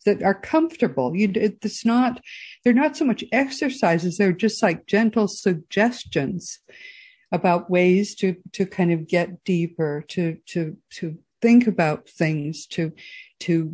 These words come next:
get more in touch with yourself. I thought those were wonderful.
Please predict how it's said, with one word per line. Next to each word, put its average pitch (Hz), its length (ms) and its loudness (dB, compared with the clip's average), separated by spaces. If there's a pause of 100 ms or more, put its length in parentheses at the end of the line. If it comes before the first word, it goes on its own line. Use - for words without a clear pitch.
(180)
get 214 280 0
more 185 200 2
in 180 100 0
touch - 400 -6
with 160 160 -6
yourself. 156 720 -6
I 202 160 -2
thought 302 260 -2
those 262 260 0
were 185 120 -2
wonderful. 226 680 -2